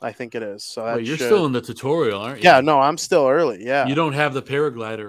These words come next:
Speaker 2: or anything.
Speaker 1: No, I have no-, I have the, the one that you could build and then morph stuff together. I'm about to get another ability with this shrine. I told you I've, I've, <laughs> I've played more than I sh-, should.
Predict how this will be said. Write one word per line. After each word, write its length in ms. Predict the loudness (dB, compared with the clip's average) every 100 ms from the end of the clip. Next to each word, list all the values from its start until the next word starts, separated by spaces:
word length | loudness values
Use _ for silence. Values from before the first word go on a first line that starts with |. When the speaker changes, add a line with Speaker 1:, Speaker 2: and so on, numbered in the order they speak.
| -12
Speaker 2:
or 80 | -10
anything. 480 | -10 -12 -18 -20 -10
Speaker 1:
No, 340 | 0 4 4
I 100 | 2
have 140 | -2 -2
no-, 160 | -2
I 180 | 4 4
have 280 | 4 0 0
the, 540 | -2 0 2 0 -4 -8
the 300 | -4 -4 -4 -6
one 220 | -8 -6
that 120 | -10
you 60 | -10
could 220 | -14 -8
build 280 | -4 -4 -6
and 140 | -10
then 180 | -12 -8
morph 280 | -6 -6 -8
stuff 240 | -10 -10
together. 340 | -6 -6 -6 -8
I'm 120 | -8
about 300 | -2 -2 -4
to 60 |
get 140 | -8 -6
another 340 | -4 -4 -6
ability 380 | -8 -8 -8 -10
with 160 | -12 -12
this 140 | -16
shrine. 240 | -14 -14 -14 -18 -14 -6
I 60 |
told 220 | 2 2
you 80 | 4
I've, 240 | 4 4 -2 -20 -16 2
I've, 260 | 4 4 0 _ -8 -6
<laughs> 0 | -4 -2
I've 180 | -2 -2
played 300 | 2 2 2
more 280 | 0 2 2
than 120 | 2
I 120 | -2 -4
sh-, 140 | -10
should. 340 | -10 -2 -2